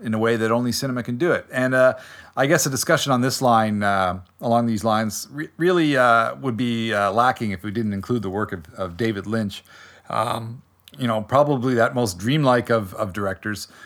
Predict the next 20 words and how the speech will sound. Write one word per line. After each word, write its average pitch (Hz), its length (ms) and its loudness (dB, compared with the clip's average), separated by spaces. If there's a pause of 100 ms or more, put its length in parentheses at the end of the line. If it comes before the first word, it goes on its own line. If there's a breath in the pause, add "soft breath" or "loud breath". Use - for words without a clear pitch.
(120)
who's 110 160 -8
made 117 280 0
some, 98 300 -2
uh, 98 320 -2 (280)
some - 280 -8
truly 170 400 2
awe-inspiring 131 760 6
and 104 260 -2
n-, - 140 -6
nightmare-inducing 135 880 2
visions, 110 420 0
going 147 200 0
right 139 180 4
back 120 220 2
to 107 80 -6
his 90 120 -6
first 117 300 -4
film, 104 340 -2
uh, 92 160 -2 (480 loud breath)
uh, 101 280 0